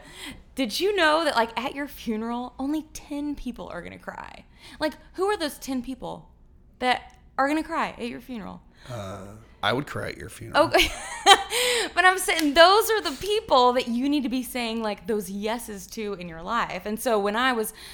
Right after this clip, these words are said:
Speaker 1: you know, doing radio and music, there was all these, you know, all this noise, and I just wanted to cut all that out and really focus on family.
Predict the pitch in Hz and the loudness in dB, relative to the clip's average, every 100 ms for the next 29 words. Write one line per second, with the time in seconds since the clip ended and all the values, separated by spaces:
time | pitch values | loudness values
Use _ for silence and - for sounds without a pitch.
0 | - - - - 190 175 185 254 254 233 | -20 -20 -18 -8 -6 -4 -2 0 0 0
1 | 220 196 175 190 214 233 226 185 175 196 | 0 0 0 -2 -2 0 0 -2 -6 -6
2 | 190 185 - - 190 208 208 185 - - | -8 -10 -12 -6 -4 -2 -4 -10 -14 -20
3 | - - 180 165 - 196 185 185 196 190 | -20 -14 -14 -14 -6 -4 -4 -6 -6 -4
4 | 185 175 160 156 - - - - 185 185 | -4 -4 -6 -10 -16 -20 -18 -8 -6 -6
5 | 196 185 170 165 190 170 160 165 175 156 | -8 -10 -10 -10 -10 -8 -6 -6 -4 -4
6 | 156 175 180 175 165 170 175 165 165 - | -4 -8 -8 -8 -8 -8 -10 -8 -12 -12
7 | - 170 165 170 - - 190 180 156 - | -10 -10 -10 -18 -18 -8 -6 -4 -6 -12
8 | - - | -16 -18